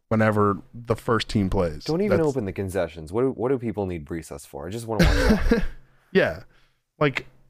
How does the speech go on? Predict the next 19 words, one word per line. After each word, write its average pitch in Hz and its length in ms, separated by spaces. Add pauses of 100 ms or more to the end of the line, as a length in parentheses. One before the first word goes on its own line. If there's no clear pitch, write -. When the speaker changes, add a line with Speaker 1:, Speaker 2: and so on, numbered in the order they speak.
Speaker 1:
I 160 80
don't 120 100
know. 92 200 (400)
I, 131 340
I, 117 80
for 135 200
me, 147 480 (840)
the 131 80
first 143 320
team 135 240
should 120 320
play 113 280
their 110 180
home 113 260
games 104 400
at 110 220
Red 98 200
Bull 95 140
Arena. 85 320